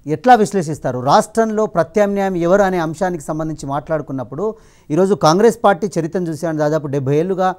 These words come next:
ఈ రాష్ట్రాన్ని, దేశాన్ని పరిపాలిస్తున్న పార్టీగా ఒక విశ్వసనీయతను సాధించలేకపోయింది. ఈరోజు కేంద్రంలో కావచ్చు, రాష్ట్రంలో కావచ్చు అనే ఒక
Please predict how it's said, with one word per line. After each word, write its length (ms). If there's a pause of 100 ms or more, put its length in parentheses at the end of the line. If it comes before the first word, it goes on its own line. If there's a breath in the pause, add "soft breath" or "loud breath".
(320 soft breath)
ఈ 60
రాష్ట్రాన్ని, 500
దేశాన్ని 400
పరిపాలిస్తున్న 580
పార్టీగా 680 (360 soft breath)
ఒక 140
విశ్వసనీయతను 1000
సాధించలేకపోయింది. 960
ఈరోజు 240
కేంద్రంలో 560
కావచ్చు, 280
రాష్ట్రంలో 380
కావచ్చు 260
అనే 120
ఒక 260